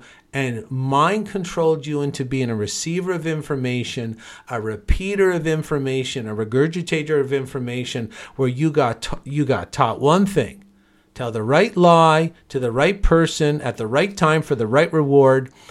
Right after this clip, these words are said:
You get your A plus, you get your Smurf stamp, your gold star, ten out of ten, and you get up on the stage with all the other repeaters, and they rank them up, and whoever's the best repeater becomes the medical doctor, because you gotta be a great mind-controlled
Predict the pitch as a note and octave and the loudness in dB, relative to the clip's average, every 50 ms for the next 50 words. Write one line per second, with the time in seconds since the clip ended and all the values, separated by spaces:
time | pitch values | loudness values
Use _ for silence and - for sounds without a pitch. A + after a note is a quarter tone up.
0 | - _ - A#2+ G#2+ - A2+ G2 - G#2 F#2+ G2+ G2 F#2 - - - E3+ F#3 G#3 | -20 _ -18 -12 -8 -6 -6 -6 -6 -8 -8 -8 -8 -8 -8 0 2 4 6 6
1 | G#3+ G#3 - - C3+ A#2 G#2+ A#2+ - - G#2 - - - D3+ D3+ D#3+ E3+ E3 - | 4 2 0 -4 -6 -6 -6 -8 -8 -8 -8 -8 -6 -4 -2 0 2 2 0 -2
2 | - - D#3 D3+ D#3 D3+ - - A2+ G#2 G2+ B2 B2+ D#3 G3+ A3 - - - - | -2 0 2 2 2 0 -2 -4 -6 -4 -2 -2 0 0 0 -2 -4 -8 -8 -4
3 | - D3+ C#3 C3+ C3 B2+ B2 A#2+ A#2+ B2 B2+ - - - - - - - - - | 0 2 2 4 4 4 2 2 0 0 -2 -6 -12 -20 -20 -20 -20 -20 -20 -20
4 | - - - - - - - - _ _ _ - - E3 F3+ G#3 A3+ A#3 A#3 A#3+ | -20 -20 -20 -20 -20 -20 -20 -20 _ _ _ -2 2 2 2 4 2 2 2 0
5 | A#3 - - - F3+ F3 E3 D#3 D3+ D3 D3 D3+ D3+ - - C3+ B2 A2+ A2+ A2 | -2 -2 0 0 2 4 4 4 2 2 0 -2 -4 -4 -2 -2 0 0 0 2
6 | A#2+ D3 E3 G3+ F#3+ - G3 F3+ F3+ F#3 F3 E3+ F3 - - D#3+ D3 C3+ C3+ C3+ | 4 4 6 6 4 4 2 2 2 2 -2 -4 -4 -4 0 2 2 4 4 4
7 | C3 C3+ B2+ - A#2+ G#2 - A2+ A#2+ C#3 D3+ F3+ E3 D#3+ D3+ D#3 D3 D3 D3 C#3 | 4 2 0 -2 -4 -2 0 2 2 2 4 4 6 6 6 6 6 4 4 2
8 | C#3+ - - C#3+ C3+ C3+ C3 C3 C3+ B2+ B2 A#2+ A2 A2 G#2+ G#2 A2+ B2 C#3 D#3+ | 2 -2 -2 0 0 2 2 2 2 2 0 -4 -6 -6 -4 -4 -4 -2 -2 -2
9 | F#3+ F#3+ - G3 E3+ D3+ C#3+ C3 C3 C3 B2 B2 - - - A#2 A2 G#2 B2+ C3+ | -4 -4 -6 -6 -4 -2 -2 -2 -2 -4 -6 -8 -12 -12 -10 -8 -6 -4 -2 0
10 | C#3+ D#3+ F3 E3+ E3 - D#3 C3+ D3+ C#3+ C#3 - - - C3 - - C#3+ C3 B2+ | 0 0 0 -2 -2 -2 -4 -2 -2 -2 -4 -4 -4 -6 -6 -6 -6 -6 -6 -4
11 | B2+ A#2+ A2+ A2+ G#2+ - C3 A#2+ A2+ G#2+ - G#2+ A#2 C#3+ F#3+ A#3 B3 - - E3 | -6 -6 -6 -8 -8 -6 -6 -6 -4 -6 -6 -6 -2 -2 -2 -2 -2 0 0 0
12 | C3+ B2+ C3 B2 A#2+ A#2 A#2 - - A2+ A2+ A#2 G#2 - _ _ _ _ _ _ | 2 2 2 0 0 0 -2 -6 -8 -8 -8 -8 -10 -14 _ _ _ _ _ _
13 | _ _ _ _ _ - - G2+ A2+ F#2+ G#2 G#2 G#2+ G#2 G#2 G2 - A2 G#2 F#2+ | _ _ _ _ _ -20 -18 -14 -14 -14 -12 -12 -10 -10 -10 -8 -8 -10 -10 -10
14 | F2+ F2+ F2+ - G2+ B2+ C#3+ D#3 E3 - - _ _ - B2 B2+ B2+ A#2+ B2+ C3+ | -12 -14 -14 -8 -4 -2 -2 -2 -2 -4 -8 _ _ -12 -10 -8 -6 -6 -4 -6
15 | C#3 C3+ - C#3+ B2 - - - B2+ A#2 A#2 A#2 A2 A2+ A2 A2 | -6 -6 -8 -8 -10 -8 -6 -4 -2 -2 0 0 -2 -4 -6 -8